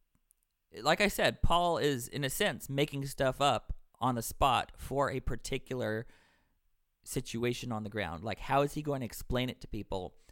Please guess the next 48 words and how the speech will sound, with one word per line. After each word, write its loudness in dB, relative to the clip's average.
how -2
we 2
just -4
kinda -2
shoved 2
these -4
Gentiles -4
in? -2
Like, -2
what 6
is 2
your 0
basis -2
for -10
that? -4
Like, -6
how 0
do -2
you 0
process 2
that 0
and -4
how -4
do -2
you 0
make -4
sense -2
of -2
it? -6
And 0
that's 4
what 0
he's -2
doing. 0
He's, -6
and -2
he -2
has 2
a 0
little 2
bit 4
of 2
a -4
different -4
answer 0
to -6
different -6
churches -6